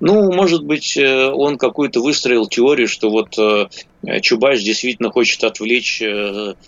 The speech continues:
э, внимание от скандала, значит, там, с Навальным, а, и, или, э, решил его легнуть, вспомнить, э, вспомнив про него, когда его попёрли из Роснано и так далее.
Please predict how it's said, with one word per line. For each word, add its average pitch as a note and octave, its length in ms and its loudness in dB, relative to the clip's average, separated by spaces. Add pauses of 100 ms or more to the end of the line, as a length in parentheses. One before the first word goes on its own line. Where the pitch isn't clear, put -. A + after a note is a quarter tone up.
(160)
э, - 220 -4
внимание A#2 420 0
от G#2 80 0
скандала, A2 640 -2
значит, G2 400 -6
там, F2+ 220 -8
с - 260 -4
Навальным, G2 840 -2 (440)
а, G2 220 -2
и, G#2+ 320 2
или, B2 380 0
э, A2 400 -4
решил A#2 380 0
его G#2+ 180 0
легнуть, A2+ 400 0
вспомнить, A2 640 -2
э, G2 240 0 (160)
вспомнив A#2+ 540 0
про G#2 120 0
него, A2 260 0
когда G#2 280 0
его G2+ 220 2
попёрли G#2 480 0
из G2 120 0
Роснано G2+ 600 -2
и F#2+ 100 -6
так A2+ 240 -2
далее. F2+ 320 -2